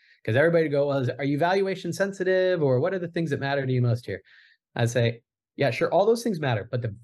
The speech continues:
number one thing I want is I want wisdom, and I want somebody who's going to, who I believe is going to be able to partner with me and bring that to me." Going back to the whole piece of "fake it till you make it," I wanna surround myself.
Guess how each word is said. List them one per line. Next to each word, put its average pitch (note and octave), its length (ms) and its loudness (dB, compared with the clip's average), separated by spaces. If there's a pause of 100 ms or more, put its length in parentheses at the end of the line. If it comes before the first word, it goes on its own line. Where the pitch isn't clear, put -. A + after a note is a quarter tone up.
(160)
number G3+ 320 2
one G3 160 2
thing D#3 160 0
I C3 60 2
want A2 300 -2 (200)
is G#2+ 120 -6
I A2 60 0
want A#2+ 280 0 (200)
wisdom, G#2 580 -6
and F#2+ 80 -8
I G2 60 -2
want A2+ 340 -4
somebody A2 340 -2
who's G#2 280 -10
going G#2 380 -4 (120)
to, G#2 320 -6 (380)
who B2 100 -2
I C3 120 4
believe C3 380 0
is G2 100 -12
going A2+ 200 0
to A2 60 -2
be G#2+ 80 -4
able G2 120 -6
to F#2+ 60 -10
partner G2+ 300 -4
with G2+ 160 -8
me G2 100 -4
and F#2+ 100 -6
bring G2 200 -6
that G2 220 -6
to A2 80 -6
me." G2+ 220 -6 (380)
Going C3 180 2
back C3 220 0
to C#3+ 60 -8
the B2+ 80 0
whole B2 160 0
piece A#2+ 240 -2
of A#2 120 -4
"fake C3 200 0
it C3 80 -6
till B2+ 120 0
you A#2 80 2
make B2+ 180 0
it," B2 120 -6 (400)
I D3+ 120 0
wanna A3 220 -2
surround B2+ 800 0
myself. G#2 560 -6